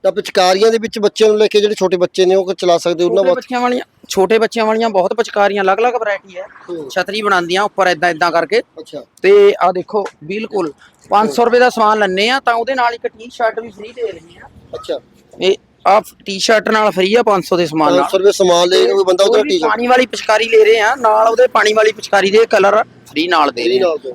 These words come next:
Speaker 2: ਹਾਂ ਜੀ।
Speaker 1: ਇਹ ਕੰਪਨੀ ਵੱਲੋਂ ਆਉਂਦਾ ਜਾਂ ਆਪਣੇ ਕੋਲੋਂ ਦੇ ਰਹੇ ਨੇ?
Speaker 2: ਨਹੀਂ, ਇਹ ਆਪਣੇ ਕੋਲੋਂ, ਅਸੀਂ ਆਪਣਾ ਕੰਬੋ
Speaker 1: ਆਪਣੇ
Speaker 2: ਬਣਾਇਆ ਵਾ,
Speaker 1: ਕੋਲੋਂ।
Speaker 2: ਆਪਣਾ ਕੰਬੋ ਦੇ ਰਹੇ ਆ।
Speaker 1: ਅੱਛਾ, ਇੱਕ ਸਿਲੰਡਰ ਵੀ ਦੇਖਿਆ ਸੀ, ਉਹ ਸਿਲੰਡਰ ਕਾਹਦੇ ਆ? ਉਹ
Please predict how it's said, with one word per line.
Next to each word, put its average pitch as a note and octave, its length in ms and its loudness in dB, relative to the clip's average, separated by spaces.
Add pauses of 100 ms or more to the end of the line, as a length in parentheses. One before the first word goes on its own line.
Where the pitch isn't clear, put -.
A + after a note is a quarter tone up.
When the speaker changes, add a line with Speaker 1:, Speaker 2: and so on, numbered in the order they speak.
(120)
Speaker 2:
ਹਾਂ E3 120 0
ਜੀ। A2 180 -10 (280)
Speaker 1:
ਇਹ A3+ 60 2
ਕੰਪਨੀ A3 340 2
ਵੱਲੋਂ B3 180 4
ਆਉਂਦਾ B3 160 4
ਜਾਂ E4+ 100 4
ਆਪਣੇ C4+ 180 2
ਕੋਲੋਂ B3 160 4
ਦੇ A3 120 4
ਰਹੇ G#3 80 4
ਨੇ? F#3+ 60 0
Speaker 2:
ਨਹੀਂ, B3 300 0
ਇਹ B3 60 0
ਆਪਣੇ A3 260 0
ਕੋਲੋਂ, G#3 260 0
ਅਸੀਂ G3+ 180 -2
ਆਪਣਾ F3 240 0
ਕੰਬੋ F3 180 -4
Speaker 1:
ਆਪਣੇ F3+ 120 0
Speaker 2:
ਬਣਾਇਆ E3 200 2
ਵਾ, D3 60 2
Speaker 1:
ਕੋਲੋਂ। A#3+ 160 0
Speaker 2:
ਆਪਣਾ F#3+ 300 -2
ਕੰਬੋ D#3+ 300 -12
ਦੇ B2+ 180 -10
ਰਹੇ A2+ 100 -20
ਆ। - 180 -20
Speaker 1:
ਅੱਛਾ, G#3+ 120 -6
ਇੱਕ C4+ 120 -8
ਸਿਲੰਡਰ G3+ 340 -2
ਵੀ D#3+ 80 -4
ਦੇਖਿਆ D#3 320 -4
ਸੀ, F3 120 -6
ਉਹ A3+ 140 4
ਸਿਲੰਡਰ A3 300 2
ਕਾਹਦੇ B3 380 4
ਆ? B3 60 2
ਉਹ B3 320 2